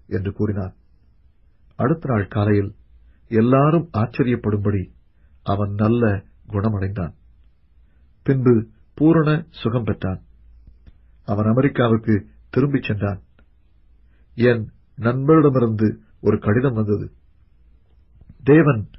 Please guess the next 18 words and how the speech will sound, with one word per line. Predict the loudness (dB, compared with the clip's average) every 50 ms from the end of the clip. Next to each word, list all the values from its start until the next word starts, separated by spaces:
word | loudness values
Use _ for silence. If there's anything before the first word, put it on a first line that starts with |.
| -20 _ _ _ -4
ஒரு | -2 0 0 2
பெரிய | 2 2 2 2 2 0 0
காரியத்தை | 0 0 2 4 2 2 2 2 2 0 0 0 -6 _ -20 -20 -16 -10
இந்த | -6 -4 0 0
வாலிபனின் | 2 2 2 2 2 0 0 -2 -4 -4
வாழ்க்கையில் | -2 -2 -2 -2 -2 0 2 2 2 0 -2 -10 _ _ _ _ -10 -2
செய்திருக்கிறார் | 0 0 2 2 2 0 -2 0 0 0 0 0 -4 -8 -18 -18 _
என்று | -8 -6 -4 -2 0
எழுதியிருந்தார். | 0 0 0 -2 -2 -4 -4 -6 -6 -8 -8 -10 -14 _ _ _ -20 -20 -20 -20 -20 _ _ _ _ _ _ _ _ _ _ _ _ -4
மக்களை | 0 0 0 0 2 2 4 4 4 4 2 0 -6 -12 _ _ _ _ _ _ _ -10
கிறிஸ்துவண்டை | -6 -6 -6 -4 0 0 2 2 4 4 4 4
நடத்துவதில் | 4 4 2 2 0 0 0 2 2 0 -2 -4 -10 -16 -20 -20 -20 _ _ _ _ -20 -20 -10 -2 2
தேவ | 2 4 4 4 2
செயலின் | 0 0 0 2 4 4 4 2 0 -2 -6
வழிகள் | -2 0 2 2 2 2 2 0 0 -2 -6 -18 -20 _ _ _ _ _ _ -4
எவ்வளவு | 0 0 2 2 4 4 4 4 4 2 0 0 -2 -6 -6
விசித்திரமாயிருக்கின்றன! | -4 -4 -2 -2 -4 -2 0 0 2 4 4 4 4 2 0 -4 -4 -2 -2 -4 -4 -8 -10 -20 _ _ _ _ _ _ _ _ _ _ _ _ _ _ _ _ _ _ _ _ _ _ _ _ _ -4
ஆத்துமாக்களை | -2 -2 -2 -2 -2 -2 -2 -2 -2 0 0 2 2